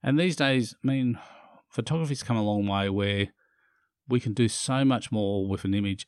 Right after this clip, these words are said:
after we've taken it. There's so many ways to right the wrongs or even change the way we see the photograph. So we might have shot it in a particular way, thinking, "This is the way that I'm gonna, I want the photograph."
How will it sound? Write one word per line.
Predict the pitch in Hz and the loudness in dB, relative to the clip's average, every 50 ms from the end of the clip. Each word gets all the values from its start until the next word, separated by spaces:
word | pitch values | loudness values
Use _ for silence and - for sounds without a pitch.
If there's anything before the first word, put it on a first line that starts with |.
| - - | -2 0
after | 107 101 98 - - 107 | 2 2 0 0 -2 -4
we've | 98 98 | -4 -4
taken | - - 101 95 98 - - 104 | -4 -2 -2 -2 0 0 -2 -4
it. | 95 - - _ | -4 -6 -8 _
There's | - 104 - - | -6 -6 -6 -6
so | - - 117 117 | -4 -2 0 0
many | 117 117 110 104 | 2 2 2 2
ways | 101 98 98 98 98 90 - | 0 0 0 0 0 -2 -4
to | - - - 101 95 95 95 95 - _ _ _ _ _ _ _ _ _ | -6 -2 0 0 2 2 0 -2 -6 _ _ _ _ _ _ _ _ _
right | - 104 107 107 110 110 - | -4 0 0 0 0 0 -2
the | 113 101 | -4 -2
wrongs | 98 104 104 104 107 107 107 98 - - | -2 0 0 0 0 0 -2 -2 -4 -6
or | - - 107 101 101 98 98 - - _ _ _ _ _ - | -4 -2 -2 0 -2 -2 -4 -6 -10 _ _ _ _ _ -2
even | 139 139 131 131 127 | 0 0 2 2 0
change | 113 - - - 117 120 123 123 120 107 98 - - | 0 -2 -2 0 2 2 2 2 2 0 -2 -4 -4
the | - 110 | -2 -2
way | 101 101 104 104 104 104 104 104 101 98 - _ _ - | 0 0 0 0 0 0 -2 -2 -4 -6 -10 _ _ -4
we | 127 120 | -4 -2
see | - - 170 190 | 0 0 2 2
the | 185 165 | 2 0
photograph. | - - 110 98 98 90 98 92 90 - | 0 0 0 0 0 0 -2 -2 -2 -2
So | - - 101 | -2 -2 -2
we | 101 107 107 | 0 0 0
might | 110 110 104 | 0 0 -2
have | 98 92 | -2 -4
shot | - - - - 107 104 98 | -6 -4 -2 0 0 0 -2
it | 101 - _ | -6 -10 _
in | - 120 | -6 -6
a | 117 | -4
particular | 107 113 - - 131 123 147 135 135 | -4 -6 -8 -8 -6 -4 -2 -2 0
way, | 117 107 107 110 117 117 120 | 0 0 0 2 2 0 0
thinking, | - - 123 120 104 113 110 107 104 | 0 0 0 0 2 2 0 0 0
"This | 107 104 | -2 -6
is | 107 101 95 107 | -8 -8 -6 -4
the | 117 | -2
way | 110 110 110 107 | 0 0 -2 -2
that | 98 101 95 | -2 -4 -4
I'm | 107 110 110 | -2 -2 -2
gonna, | 110 110 107 107 101 95 - _ - | -2 -2 -4 -6 -6 -10 -12 _ -6
I | 104 | -6
want | 107 104 104 107 - | -2 -2 -2 -2 -4
the | 104 | -4
photograph." | - - 107 101 101 95 101 101 101 98 - - | -4 -2 -2 0 0 -2 -2 -2 -2 -2 -4 -8